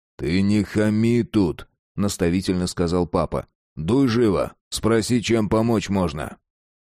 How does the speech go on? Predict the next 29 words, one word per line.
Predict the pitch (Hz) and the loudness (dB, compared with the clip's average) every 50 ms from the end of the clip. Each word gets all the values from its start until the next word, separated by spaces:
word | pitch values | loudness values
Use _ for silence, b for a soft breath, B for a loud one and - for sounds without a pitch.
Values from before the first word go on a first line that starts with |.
| _ _ _ - | _ _ _ -4
Мальчик | 92 110 147 175 156 - 123 98 - | -2 0 0 0 0 0 -2 -2 0
нехотя | 107 113 143 151 - 131 101 - 101 | 0 0 0 0 0 -2 -2 0 -2
оторвался | 95 - 98 95 98 98 120 127 110 - 98 90 | 0 0 0 0 0 0 0 0 0 0 -2 -2
от | 87 - | 0 0
разглядывания | 92 92 85 85 101 110 104 92 82 82 82 80 76 73 | -2 -2 0 0 0 2 2 2 0 0 0 0 -2 -2
облаков | 64 78 76 69 - - 135 151 143 - 101 | -2 -2 -4 -4 -2 0 0 0 0 -2 -4
и, | 85 | -6
потирая | - 82 - 95 95 113 123 110 92 | -6 -4 -4 -2 0 2 2 0 0
затылок, | 80 90 85 - - 147 160 147 104 - - | 0 -2 -2 0 2 2 2 2 2 0 -2
побежал | 104 90 82 85 82 104 120 113 | -4 -2 -2 -2 0 0 0 -2
через | 110 - - 107 110 113 110 104 | -2 -2 0 0 0 0 -2 -2
двор, | 117 113 98 80 65 - - _ _ _ _ _ _ | -2 -2 0 -2 -2 -4 -10 _ _ _ _ _ _
к | - | 0
летней | 139 156 127 - 98 104 104 | 0 2 2 2 0 -2 0
кухне. | - - 147 - - - 71 65 - - _ _ _ _ _ _ _ _ _ | 0 0 0 0 0 -4 -8 -10 -10 -12 _ _ _ _ _ _ _ _ _
Тузик, | - 151 175 175 151 151 175 165 - - | -2 0 2 2 2 2 0 -2 -2 -2
привязанный | - 85 92 101 110 107 87 95 95 92 87 | -2 0 2 2 2 0 0 0 0 -2 -2
к | - | 0
виноградной | 95 98 95 92 90 80 92 107 101 76 85 87 80 82 | 0 0 0 0 0 0 0 0 0 0 0 0 0 0
оградке | 78 76 101 135 143 143 - - 135 139 135 127 120 107 101 | 0 0 0 0 0 -2 -2 -2 0 2 2 2 0 -2 -4
на | 98 - 87 | -6 -6 -4
короткий | - 107 101 92 78 - - 82 | -2 -2 -2 -2 -4 -6 -8 -4
поводок, | - 95 92 104 117 110 98 92 80 67 80 | -4 -2 0 0 0 0 0 -2 -2 -2 -2
заскулил | 90 104 98 - - - 123 165 208 214 165 | -2 -2 -2 -2 -2 -2 0 0 2 2 2
и | 123 | 2
попытался | - - - - - - 160 160 151 - - 160 | 0 -2 -2 -4 -2 0 -2 -2 -2 0 0 0
убраться | 160 120 90 90 98 98 - 113 110 | 0 2 0 0 -2 -2 -2 -2 -2
с | 101 | 0
дороги. | 92 92 92 87 87 80 78 65 69 - | 0 0 0 2 0 0 0 -2 -6 -8